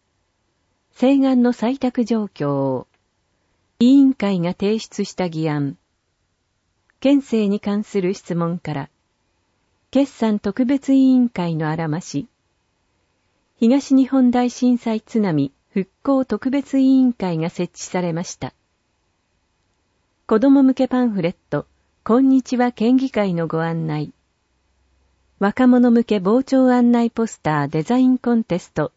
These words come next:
入賞作品の中から、九月定例会のポスターを作成しました。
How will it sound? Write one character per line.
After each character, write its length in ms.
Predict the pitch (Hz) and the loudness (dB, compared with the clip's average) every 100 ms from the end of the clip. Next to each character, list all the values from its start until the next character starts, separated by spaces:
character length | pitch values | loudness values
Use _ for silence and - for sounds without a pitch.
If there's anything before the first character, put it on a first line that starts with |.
| - | -2
入 200 | 208 269 | 0 2
賞 260 | - 269 | 0 0
作 280 | 262 269 - | 0 -4 -4
品 260 | - 208 196 | -4 -2 -2
の 100 | 190 | -2
中 240 | 196 185 | -4 -6
か 140 | - 160 | -6 -6
ら、 180 | 156 - _ _ _ _ _ _ | -6 -10 _ _ _ _ _ _
九 140 | 294 | 2
月 320 | 285 269 - | 4 2 -4
定 200 | 226 240 | -2 0
例 220 | 240 247 240 | 0 0 -2
会 220 | 196 190 | -4 -4
の 140 | 185 | -4
ポ 140 | 208 208 | -6 -8
ス 120 | - | -6
タ 240 | 175 170 | -4 -2
ー 20 | |
を 60 | 165 | -4
作 260 | - 170 - | -6 -10 -8
成 240 | - 185 | -4 -4
し 160 | - 165 | -4 -6
ま 100 | 185 | -6
し 140 | - | -8
た。 180 | 135 | -12